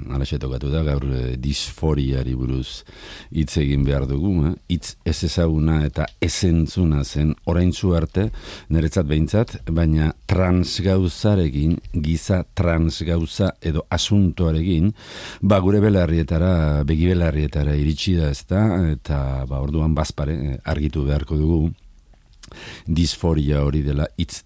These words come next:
tekniko bat, eh, hau da, jakintzaren zerbitzura asmatutakoa, eh, hitz ez natural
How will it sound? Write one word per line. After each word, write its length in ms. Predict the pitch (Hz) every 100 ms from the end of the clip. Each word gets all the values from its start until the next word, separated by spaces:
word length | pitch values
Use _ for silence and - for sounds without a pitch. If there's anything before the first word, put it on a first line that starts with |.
| _
tekniko 600 | 95 - 78 71 - 69
bat, 320 | 76 76 82 -
eh, 320 | 67 65 64
hau 100 | 67
da, 160 | 67 65
jakintzaren 1040 | - 73 80 76 69 - 73 69 67 65
zerbitzura 800 | - 76 71 71 73 - 85 76
asmatutakoa, 1120 | 73 - 82 82 82 76 78 69 76 87 85 - - - - - - -
eh, 260 | - 85 -
hitz 260 | 95 87 -
ez 260 | - 87 -
natural 560 | 85 90 104 87 82